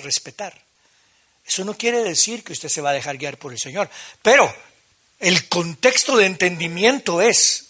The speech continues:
lo que habla Romanos. Y una de las razones por las cuales, eh, hay, hay un grupo mesiánico que, que rechaza y dice el hereje,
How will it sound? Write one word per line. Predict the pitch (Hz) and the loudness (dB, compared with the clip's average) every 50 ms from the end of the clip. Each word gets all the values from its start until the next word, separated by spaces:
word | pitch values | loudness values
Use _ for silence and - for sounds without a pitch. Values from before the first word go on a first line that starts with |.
| _ _ _ _ _ _ _ | _ _ _ _ _ _ _
lo | - 143 135 - | -16 -16 -12 -8
que | - 147 | 0 2
habla | 170 202 220 226 202 170 | 2 4 4 4 4 4
Romanos. | 147 147 143 139 151 190 233 233 196 139 117 - - - - - - - - - - - _ | 2 0 -4 0 2 2 4 2 0 -6 -6 -4 -4 -4 -4 -6 -12 -20 -20 -20 -20 -14 _
Y | 156 170 | -6 -2
una | 175 202 214 220 196 | -2 0 2 4 4
de | 180 | 4
las | 165 151 143 | 4 4 2
razones | 143 143 - - 190 208 202 190 - | 2 2 2 2 2 0 0 0 -2
por | - - 151 | -2 -2 -6
las | 147 139 - | -2 -2 0
cuales, | - 190 196 202 190 170 - - - - - - - - | 4 4 4 4 4 2 0 0 -2 -8 -16 -20 -20 -14
eh, | - 156 147 151 165 - - | -10 -8 -8 -6 -6 -6 -4
hay, | 175 185 196 190 202 - | -2 -2 -2 -2 -4 -2
hay | 202 185 196 | -2 0 0
un | 196 190 185 175 | 0 -2 -2 -4
grupo | 190 202 214 214 - 208 180 | -4 -4 -4 -2 -2 -2 -2
mesiánico | 156 147 - - - 175 175 190 214 196 - 185 160 | 0 2 2 2 4 4 2 0 -2 -4 -6 -8 -8
que, | - - 139 135 - - - - - _ _ _ _ | -6 -8 -10 -10 -12 -16 -20 -20 -20 _ _ _ _
que | - 165 151 | -8 -6 -6
rechaza | 135 127 135 143 147 127 - - - - 247 247 - - - 151 131 131 | -6 -6 -4 -4 -4 -2 2 4 4 6 6 6 4 4 2 0 -2 -8
y | 135 135 | -8 -6
dice | 165 196 - - 196 180 - - | 0 2 4 2 2 0 -2 -2
el | 185 165 156 151 147 | -2 -2 0 -2 -4
hereje, | 143 143 147 190 208 - - - 135 120 107 | -4 -2 -2 -2 -2 -2 -4 -10 -14 -18 -20